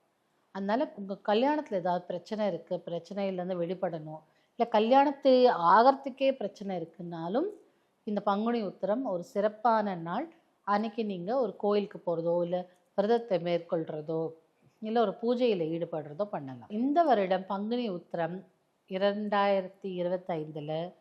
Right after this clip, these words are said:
ஏப்ரல் பதினோராம் தேதி வருது. அன்றைக்கு நீங்கள் இந்த பூஜா விதிகளை செய்யலாம். பீரியட்ஸ்ல இருக்கிற, மாதவிடாய் காலத்துல இருக்கிறன்னா, அதை பத்தி கவலைப்பட வேண்டாம். மனதார நீங்க எங்க இருக்கீங்களோ, அங்கேயே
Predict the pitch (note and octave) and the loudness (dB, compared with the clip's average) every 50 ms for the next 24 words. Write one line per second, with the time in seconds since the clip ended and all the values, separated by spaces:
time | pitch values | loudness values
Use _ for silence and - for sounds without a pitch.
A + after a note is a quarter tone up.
0 | _ _ _ _ _ _ _ _ _ _ - A#3 B3+ D4 E4+ E4 - E4 E4 E4 | _ _ _ _ _ _ _ _ _ _ 2 4 4 4 4 4 2 2 2 2
1 | E4 - G#3+ G3+ G#3 A#3 B3+ C4+ C4 B3+ A#3 G3+ F#3+ F#3 F3 E3+ E3 E3 F#3 A3+ | 2 0 0 0 2 2 2 4 4 4 4 4 2 0 -2 -4 -4 -4 -4 -4
2 | G3+ E3 C#3+ C#3 C3+ D3 F#3+ A3+ C4 - - _ - F3+ F#3+ G3+ A#3 B3+ C4 B3+ | -4 -4 -4 -6 -8 -8 -6 -4 -4 -6 -8 _ -4 -2 0 0 0 0 0 0
3 | C4+ C4+ C4 - _ _ A#3+ A#3 C4+ E4 - - - _ _ _ _ _ - G#3 | 0 -2 -2 -6 _ _ 0 0 0 0 -4 -8 -14 _ _ _ _ _ -4 -2
4 | G#3+ A#3+ B3 B3 A#3+ A3 A3+ B3 C4 B3 - G#3+ G3 F#3+ F#3 F#3 G3+ G#3+ G#3+ G3 | 0 0 0 0 0 0 0 0 0 -2 -6 -8 -6 -6 -6 -4 -4 -2 2 4
5 | G#3+ G3 F#3 F3 F3 E3 E3+ E3 E3+ G3 G3+ - - D#3+ D3 D3 D3 C#3+ C#3+ D3 | 4 2 2 0 -4 -4 -2 -2 -2 -4 -6 -8 -10 -8 -8 -6 -6 -6 -4 -4
6 | D#3 D#3+ D#3+ D3+ D3+ D3+ - _ _ _ _ _ _ _ _ _ - C#4+ D4 D#4 | -2 -2 -2 -4 -6 -10 -18 _ _ _ _ _ _ _ _ _ -2 0 0 2
7 | D4 D4+ D4 C4 G#3+ A3 G3+ G3+ F3+ E3+ E3 E3 - - D#3+ E3 E3 E3 E3+ E3 | 2 2 0 0 -2 -4 -2 0 0 0 0 -2 -6 -4 -2 0 2 2 2 0
8 | E3+ F3 F3+ G3+ A3 A#3+ A#3+ A3+ G3+ F#3 E3+ - - E3 D#3+ D#3 - - E3+ D#3+ | 0 0 0 0 2 2 0 0 0 0 -2 -2 -2 -4 -4 -4 -6 -6 -6 -6
9 | D#3 D#3+ - - D#3+ D#3+ D#3 D#3+ D#3+ F3 G3+ A#3+ - _ _ _ _ _ _ - | -6 -6 -6 -6 -6 -6 -6 -6 -8 -8 -8 -10 -10 _ _ _ _ _ _ -2
10 | F#3+ F#3+ - G#3 F#3+ A#3 A#3 - - G#3 F#3 G3 G3+ G#3+ G#3+ G#3 F#3 F3+ E3 D#3+ | -2 0 0 2 0 0 0 4 6 6 6 8 6 4 4 4 4 4 4 4
11 | E3 E3 D#3 D#3 D3+ E3 F3+ G3 B3+ D4+ C#4 F#3 F3+ E3+ F3 F3+ F#3 F#3 G3 G3 | 2 2 0 -2 0 2 2 2 2 0 -4 -6 -6 -6 -4 -2 -2 0 4 4
12 | G3 G3+ A3+ B3+ B3 A#3 G#3 F#3 E3+ E3 E3+ F3 F3+ G#3+ G#3 G#3 - F3+ E3+ E3 | 6 6 6 4 2 -2 -2 -4 -4 -4 -6 -4 -2 -2 -2 -2 -4 -6 -6 -4
13 | F3+ G#3 A3 - F#3+ F3+ F3+ F#3+ F#3 F#3+ F#3 F#3 F#3+ G#3+ C4+ E4 - | -2 -2 -2 -2 -4 -6 -6 -6 -6 -6 -4 -2 0 0 0 -2 -4